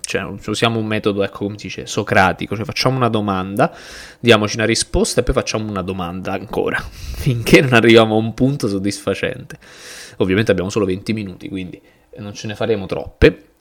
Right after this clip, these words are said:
E, e quindi per poter rispondere intanto alla domanda se i Parteni erano spartani,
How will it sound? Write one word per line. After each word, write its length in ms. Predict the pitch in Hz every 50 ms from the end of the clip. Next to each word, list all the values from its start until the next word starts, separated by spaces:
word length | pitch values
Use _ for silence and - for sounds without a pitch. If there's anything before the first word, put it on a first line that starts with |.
| _ _
E, 160 | _ - - -
e 80 | - -
quindi 320 | - - 196 139 107 107 101
per 260 | - 127 123 123 -
poter 280 | - 147 139 156 180 160
rispondere 540 | 135 - - - - 110 98 92 92 95
intanto 440 | 98 104 117 - 104 95 98 - - -
alla 160 | 98 104 98
domanda 480 | 101 104 113 107 92 87 85 - - - _ _ _ _ _ _ _ _ _ _ _ _ _ _ _ - - - _
se 160 | - - 104
i 40 | 90
Parteni 420 | - 85 - - - 117 104 95
erano 200 | 95 104 107 120
spartani, 680 | - - - 170 - - - 90 87 85 90 95 -